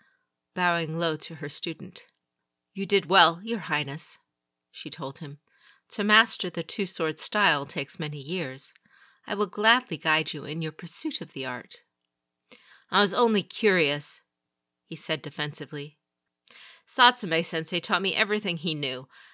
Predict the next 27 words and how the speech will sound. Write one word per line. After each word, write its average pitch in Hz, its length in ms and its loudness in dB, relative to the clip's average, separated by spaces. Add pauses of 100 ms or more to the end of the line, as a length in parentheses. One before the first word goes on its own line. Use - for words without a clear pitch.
and 190 140 2
I 208 80 8
need 214 260 2
no 214 240 4
more 202 380 6
than 165 300 -6
that 196 260 6 (120)
to - 120 -12
win 151 220 -4
my 160 180 0
own 185 320 0
battles." 139 640 -4 (1600)
"As 180 220 -4
you 170 100 0
wish, 202 300 0
Your 147 100 -4
Highness," 143 540 -4 (640)
she - 220 -8
replied. 139 580 -10 (1500)
Attendants 185 640 -4
stepped - 240 -6
forward 143 400 -2
to - 160 -12
offer 175 300 -4
the 147 80 -10
prince 139 360 -10
water, 147 460 -8